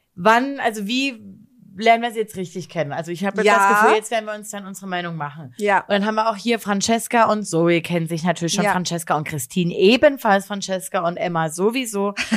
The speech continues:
Speaker 1: Also dieses ganze <laughs> halb, äh, wirklich hier Match My Ex da vertreten.
Speaker 2: Das ist so.
Speaker 1: Ähm, Johannes, wirklich, ich sage, da, ich,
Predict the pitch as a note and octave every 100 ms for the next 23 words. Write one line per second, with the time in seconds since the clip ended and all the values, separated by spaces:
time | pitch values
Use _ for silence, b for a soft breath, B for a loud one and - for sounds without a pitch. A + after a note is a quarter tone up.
0 | - F#3+ F#3 F#3+ G#3 G3+ F#3+ G3 F#3+ F#3
1 | G3 F#3+ F#3+ F#3 E3 F#3 G3 - F#3+ F3+
2 | E3+ F3 F#3 - F3 F#3 - A#3 A3+ F#3+
3 | E3 - E3 F#3 A#3 C4 - F3+ E3+ E3+
4 | B B - G3+ G3+ G3 F#3+ G3 G3 F#3+
5 | E3+ F#3+ A3 A3+ - G3 F3+ G3 G#3 F#3+
6 | F3+ F#3+ F3 F#3 F#3+ F#3+ F#3+ F#3 - -
7 | - _ - F3 F3+ F3+ - E3 - _